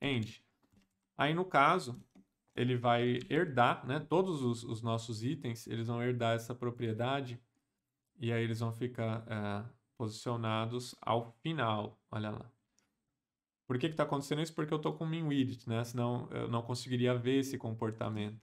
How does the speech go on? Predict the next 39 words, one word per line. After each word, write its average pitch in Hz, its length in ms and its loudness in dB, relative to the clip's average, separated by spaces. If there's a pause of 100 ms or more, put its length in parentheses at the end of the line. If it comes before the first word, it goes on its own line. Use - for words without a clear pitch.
(160)
né? 120 220 -4
Se 110 120 -8
eu 113 40 -4
não 110 140 -4
tivesse 110 400 -6
aqui 120 180 -10
com 104 300 -6
o 107 40 -8
min 107 180 -6
width, 110 380 -8 (840)
tá? 123 280 -6
Então 113 340 -4
eu, - 60 -10
eu 113 40 -4
defino 113 380 -4
ele 107 120 -2
aqui 110 120 -8
trezentos 113 400 -4
pixels 143 440 -4
justamente 135 460 -6
pra 127 140 -6
vocês 123 480 -4
verem 113 300 -2
que 113 240 -8 (680)
agora 113 300 4
a 117 40 0
gente - 120 -8
tá 120 100 2
mexendo 120 320 -2
em 135 60 -6
todos 180 540 4
os 180 60 -2
elementos 151 420 0
de 147 80 -4
uma 143 160 2
vez, 110 440 0
fazendo 120 300 0
um 117 40 0
alinhamento 117 680 -2